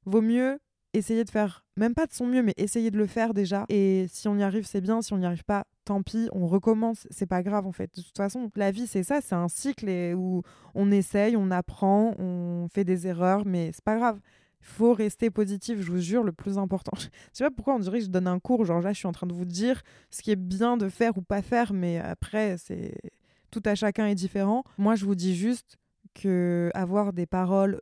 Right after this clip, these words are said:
beaucoup plus positives envers moi-même, ça m'a vraiment, vraiment permis d'être plus indulgente, d'être, euh, plus chill. En fait, je suis ma meilleure copine et ça sert à rien d'être son meilleur ennemi.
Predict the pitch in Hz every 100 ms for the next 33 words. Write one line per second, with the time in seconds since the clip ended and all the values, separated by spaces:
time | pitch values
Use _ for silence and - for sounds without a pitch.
0 | - 190 190 202 208 180 214 190 190 220
1 | 196 - 175 175 180 180 190 214 233 _
2 | _ _ - - 185 180 - 170 180 185
3 | 208 208 208 185 180 196 196 185 185 196
4 | 208 - 185 185 175 - 185 170 208 202
5 | 196 190 190 196 214 - - _ _ _
6 | 185 180 - 180 175 170 165 165 160 208
7 | 208 - 233 190 226 - 196 170 185 208
8 | - 208 175 233 240 226 _ _ _ _
9 | 185 180 170 170 170 185 175 175 180 202
10 | 190 - - - 185 180 180 175 175 185